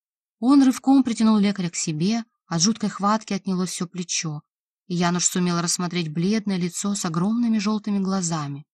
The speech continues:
И зрачки его, зрачки его оказались вертикальными. Януш только и успел выставить перед собой вторую руку серебряным наручем, защищая шею.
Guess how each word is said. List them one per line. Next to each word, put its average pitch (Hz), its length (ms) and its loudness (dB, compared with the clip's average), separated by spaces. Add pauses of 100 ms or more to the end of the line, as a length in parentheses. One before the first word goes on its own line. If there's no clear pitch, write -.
(440)
И 165 60 -12
зрачки 156 500 -4
его, 202 520 -4 (360)
зрачки 185 480 -2
его 220 240 0
оказались 185 560 -4
вертикальными. 151 960 -12 (720)
Януш 277 340 6
только 269 280 0
и 254 40 4
успел 247 480 0
выставить 214 460 0
перед 214 220 -4
собой 202 280 0
вторую 190 400 -2
руку 202 300 -2
серебряным 170 600 0
наручем, 196 640 -2
защищая 175 500 -2
шею. 151 540 -4